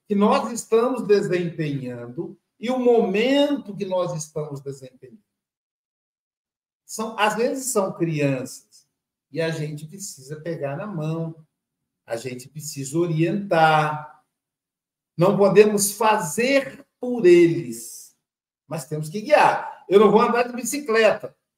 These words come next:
mas eu vou segurar a bicicleta. E eu ensinei todos os meus cinco filhos a andar de bicicleta.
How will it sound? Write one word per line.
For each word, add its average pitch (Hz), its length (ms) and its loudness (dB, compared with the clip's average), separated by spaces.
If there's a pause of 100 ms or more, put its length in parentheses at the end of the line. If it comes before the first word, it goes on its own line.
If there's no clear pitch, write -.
(160)
mas 196 240 -4
eu 226 120 2
vou 254 180 4
segurar 262 480 2
a 262 80 0
bicicleta. 220 680 -4 (320)
E 160 140 -4
eu 240 180 8
ensinei 214 800 2 (240)
todos 269 400 8
os 233 80 -4
meus 226 260 0
cinco 233 220 -8
filhos 226 280 -6
a 247 120 2
andar 214 300 0
de 208 60 -4
bicicleta. 185 680 -2